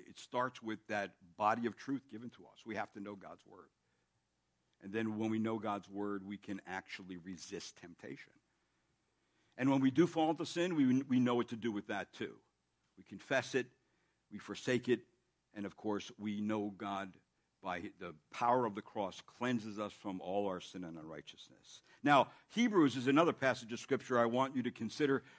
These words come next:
this morning and think about it, because there's, there's two general areas to pay attention to when it comes to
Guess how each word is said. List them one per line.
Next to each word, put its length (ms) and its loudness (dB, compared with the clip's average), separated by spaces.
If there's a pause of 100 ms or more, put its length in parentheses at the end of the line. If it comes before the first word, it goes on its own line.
(100)
this 180 -10
morning 400 8 (400)
and 200 0
think 200 4
about 300 10
it, 80 4
because 320 4
there's, 400 4
there's 300 4
two 320 2
general 560 4
areas 400 6
to 100 -8
pay 180 2
attention 560 0
to 200 0
when 180 2
it 180 -4
comes 440 4
to 340 4